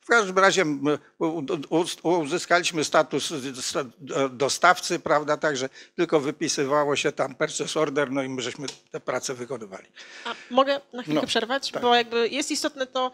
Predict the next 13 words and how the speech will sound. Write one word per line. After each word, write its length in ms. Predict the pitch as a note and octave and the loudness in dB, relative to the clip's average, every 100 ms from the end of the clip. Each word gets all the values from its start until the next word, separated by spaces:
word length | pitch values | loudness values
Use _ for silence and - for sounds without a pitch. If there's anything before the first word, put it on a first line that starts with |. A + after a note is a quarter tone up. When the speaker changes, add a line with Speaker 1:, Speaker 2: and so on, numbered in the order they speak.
| - - - | -8 -20 -6
Speaker 2:
jak 360 | A#3+ B3 B3+ - | 0 0 0 -6
się 480 | - - A#3+ A#3 A#3 | -2 2 2 2 0
z 140 | A3+ G#3+ | -4 -6
Airbusem 460 | A3 A3+ A3+ A#3 | -4 -2 -2 -2
poznaliście, 540 | A3+ A#3 A3+ A3+ - F#3 | -4 -2 -2 0 -2 -2
bo, 220 | G#3 A3 - - - | -2 -4 -6 -18 -2
e, 520 | A3 G#3+ G#3+ G#3+ G#3 - - A3 A3+ - | 2 4 4 4 2 -2 -8 -12 -14 -6
ja 100 | B3 | -2
też 180 | A#3+ D4 | 2 4
za-, 360 | C#4 B3 B3 A#3 | 2 2 -2 0
zadałam 340 | B3 C4 B3+ | 0 2 0
to 80 | B3+ | -2
pytanie, 560 | B3+ B3 B3 A#3+ A#3+ | -2 0 2 0 0